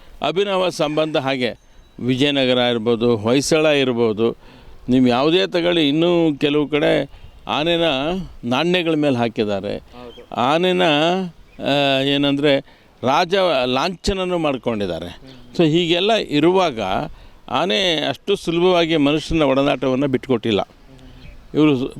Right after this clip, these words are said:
Speaker 1: ಪಳಗಿಸಿದ ಮೇಲೆ ನಮಗೆ ಹೇಳದಂತೆ ಅದು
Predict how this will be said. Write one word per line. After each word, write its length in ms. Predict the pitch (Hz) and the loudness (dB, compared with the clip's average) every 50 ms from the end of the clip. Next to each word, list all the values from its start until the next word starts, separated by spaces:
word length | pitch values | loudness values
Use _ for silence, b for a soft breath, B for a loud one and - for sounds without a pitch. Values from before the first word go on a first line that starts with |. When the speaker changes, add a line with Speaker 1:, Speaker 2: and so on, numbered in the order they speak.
| - - | -6 -4
Speaker 1:
ಪಳಗಿಸಿದ 520 | 147 165 190 190 220 - - 214 202 170 | -2 -2 -2 -2 -2 -2 -2 -2 -2 0
ಮೇಲೆ 500 | 190 170 151 131 110 101 110 131 156 - b b b b b b b 147 | 0 0 0 0 -2 -2 -4 -4 -4 -8 b b b b b b b -2
ನಮಗೆ 340 | 151 175 196 208 202 214 | -2 0 0 0 -2 -2
ಹೇಳದಂತೆ 640 | 180 135 156 165 180 180 160 165 160 147 - 190 175 | 0 0 0 0 0 -2 -2 -2 -4 -2 -2 0 0
ಅದು 360 | 156 143 147 143 131 127 - | 0 2 0 0 -2 -2 -6